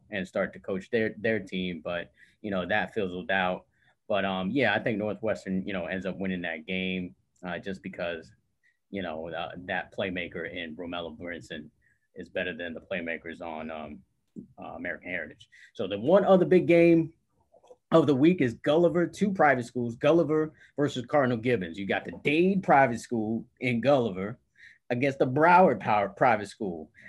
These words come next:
in Cardinal Gibbons. Now, both of these teams got playmakers all over the field, really great, uh, quarterback play as well. I think this is probably one of the most competitive games that it's gonna go back and forth type of game.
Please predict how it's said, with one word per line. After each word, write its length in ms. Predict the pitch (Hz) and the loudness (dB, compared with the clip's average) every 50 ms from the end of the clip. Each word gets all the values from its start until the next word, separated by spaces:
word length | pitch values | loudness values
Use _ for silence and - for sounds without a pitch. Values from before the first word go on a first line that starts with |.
| - _ | -12 _
in 140 | - 131 113 | -4 -4 -2
Cardinal 320 | - 147 127 117 113 110 98 | 2 4 4 4 2 0 -2
Gibbons. 560 | 107 131 120 95 80 82 78 - - - _ _ _ _ _ - | -2 -2 -2 -2 -4 -10 -20 -20 -20 -20 _ _ _ _ _ -8
Now, 220 | 104 98 90 85 | -4 -4 -4 -4
both 340 | 85 - - 139 185 185 185 | -4 0 2 2 2 4 4
of 100 | 190 185 | 2 2
these 220 | 180 180 185 175 - | 2 2 0 0 -2
teams 320 | - 175 165 165 165 147 | 0 0 2 4 2 2
got 320 | 120 123 104 85 - - | 2 0 -2 -2 -4 -8
playmakers 640 | - - 120 117 120 117 117 117 104 95 107 101 95 95 | -10 -6 -4 -2 -2 0 -2 -2 -4 -4 -8 -10 -10 -10
all 220 | - 98 98 95 | -8 -6 -6 -6
over 140 | 98 90 87 | -6 -6 -8
the 100 | 85 85 | -12 -14
field, 640 | - - - 120 120 120 123 123 117 117 113 104 92 - - | -14 -14 -8 -6 -4 -2 -2 0 0 -2 -2 -4 -6 -10 -10
really 320 | 104 113 120 117 117 110 | -8 -6 -4 -4 -4 -6
great, 480 | 98 98 104 110 110 113 117 107 98 - _ _ _ _ _ _ _ - | -6 -8 -6 -4 -2 -2 -2 -4 -6 -10 _ _ _ _ _ _ _ -6
uh, 220 | 110 101 87 78 | -4 -4 -4 -6
quarterback 800 | - - - - 147 151 135 135 113 131 123 120 120 117 - _ - | -8 -12 -6 -2 -2 0 0 0 2 2 4 4 2 0 -2 _ -14
play 460 | - - 131 123 123 120 120 113 - | -6 -2 0 2 2 2 0 -2 -4
as 200 | 98 95 87 87 | -6 -8 -12 -12
well. 640 | 90 87 110 120 123 123 123 123 127 123 120 - - - | -8 -4 -2 0 2 2 2 2 0 0 -2 -4 -6 -8
I 120 | 113 117 | -8 -6
think 300 | 117 - 131 117 110 - | -4 -4 -4 -4 -4 -4
this 200 | - 151 - - | -6 -6 -6 -8
is 60 | 104 | -12
probably 400 | 98 - 117 110 107 104 101 104 | -8 -4 -2 0 0 -2 -2 -4
one 260 | 101 98 101 104 101 | -6 -6 -6 -6 -6
of 80 | 98 95 | -6 -6
the 60 | 92 | -6
most 340 | 90 90 92 92 92 92 - | -8 -6 -6 -6 -6 -8 -12
competitive 800 | - - - - - 113 113 113 110 113 113 110 110 107 104 95 _ _ _ _ _ _ - 95 | -16 -20 -18 -12 -6 -4 -4 -2 -2 -2 -2 -2 -2 -6 -10 -14 _ _ _ _ _ _ -14 -10
games 480 | 117 107 104 110 110 117 117 113 - | -8 -6 -6 -4 -4 -2 -4 -4 -4
that 160 | - 95 95 | -4 -4 -2
it's 100 | 92 92 | -4 -4
gonna 160 | - 113 101 95 | -6 -6 -6 -6
go 220 | 92 90 82 - - | -6 -8 -10 -8 -6
back 260 | 110 104 104 98 - | -6 -4 -4 -6 -8
and 160 | - 92 - _ | -12 -18 -18 _
forth 560 | - - - - 135 127 120 117 117 - _ | -20 -16 -8 -6 -4 -2 -2 -2 -4 -6 _
type 220 | - 120 110 95 | -4 -4 -4 -4
of 120 | 101 95 98 | -6 -10 -8
game. 540 | 107 113 113 113 113 113 113 110 110 107 | -6 -6 -4 -4 -4 -4 -4 -4 -6 -6